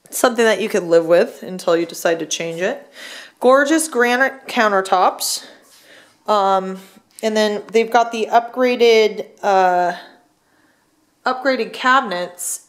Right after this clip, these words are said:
and, uh, they do have all the fixtures on them too, which is really nice. Gas stove. Who doesn't love gas? Some people don't, but I do. Uh,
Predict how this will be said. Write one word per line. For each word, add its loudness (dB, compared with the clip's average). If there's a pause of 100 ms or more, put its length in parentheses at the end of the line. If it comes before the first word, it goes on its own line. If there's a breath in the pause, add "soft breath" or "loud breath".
and, -2
uh, 2
they -4
do -6
have 2
all 2
the -4
fixtures -8
on -6
them -10
too, -6
which -6
is -10
really -6
nice. -14 (600 soft breath)
Gas 0
stove. -2 (400 loud breath)
Who -8
doesn't -6
love -8
gas? -8 (160)
Some -4
people -4
don't, -10
but -14
I -2
do. -10 (960 loud breath)
Uh, 4